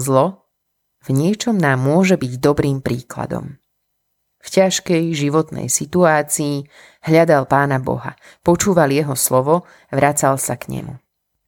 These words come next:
Bratia a sestry, príde choroba, zármutok, starosť, trápenie. Neľutuj sa, nezloreč, nereptaj. Pokor sa pred Pánom.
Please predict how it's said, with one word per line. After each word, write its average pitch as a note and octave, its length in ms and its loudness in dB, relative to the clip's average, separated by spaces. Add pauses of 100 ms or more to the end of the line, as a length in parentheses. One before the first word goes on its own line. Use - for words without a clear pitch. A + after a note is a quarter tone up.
(340)
Bratia C#3+ 400 0
a - 20 0
sestry, D3 460 0 (560)
príde C#3 240 -4
choroba, C#3+ 800 0
zármutok, C#3+ 880 -2
starosť, - 960 -2
trápenie. C3+ 720 -2 (640)
Neľutuj D3 480 0
sa, C3+ 320 -4 (240)
nezloreč, C#3 800 0
nereptaj. C3+ 640 -2 (560)
Pokor G#3+ 480 -2
sa B2+ 160 0
pred - 320 -2
Pánom. C3 480 -6